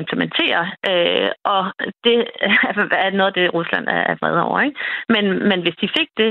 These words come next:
igennem en eller anden fredsaftale, øh, hvor at der også, Rusland måske fik nogle garantier for, at det også kom til at ske, jamen, så kunne Rusland jo godt tælle det, øh, hjem til, kunne man forestille sig, som, som en sejr. Så man skal heller ikke underkende, hvad, hvad <laughs> russisk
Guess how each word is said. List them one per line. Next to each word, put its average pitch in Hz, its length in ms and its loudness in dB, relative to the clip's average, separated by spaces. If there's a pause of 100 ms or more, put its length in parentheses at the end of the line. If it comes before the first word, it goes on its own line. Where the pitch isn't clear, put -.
igennem 202 480 0
en 180 60 2
eller 170 100 2
anden 165 140 -4
fredsaftale, 170 640 0 (260)
øh, 165 240 4 (100)
hvor 180 200 2
at 165 100 -6
der 165 60 2
også, 170 300 0
Rusland 185 300 -2
måske 170 280 -2
fik 170 120 0
nogle 160 180 -4
garantier 170 420 0
for, 170 60 0
at 165 100 -4
det 165 80 0
også 160 140 -4
kom - 160 -10
til - 120 -4
at - 100 -14
ske, - 140 0 (500)
jamen, 180 160 0
så 233 100 -2
kunne 233 180 0
Rusland 214 240 -2
jo 165 80 -8
godt 220 260 0
tælle 180 340 2
det, 170 100 4 (640)
øh, 165 160 2 (120)
hjem 165 220 0
til, 151 180 -2
kunne 160 180 2
man 143 140 -4
forestille 147 380 -2
sig, 147 180 0
som, 147 100 -2 (200)
som 160 120 0
en - 160 -2
sejr. - 240 -4 (120)
Så 196 60 0 (200)
man 190 100 0
skal - 140 -2
heller 233 200 2
ikke 208 140 0
underkende, 202 520 0
hvad, 170 140 2 (100)
hvad 170 120 -2 (200)
<laughs> 196 220 0
russisk 190 260 -2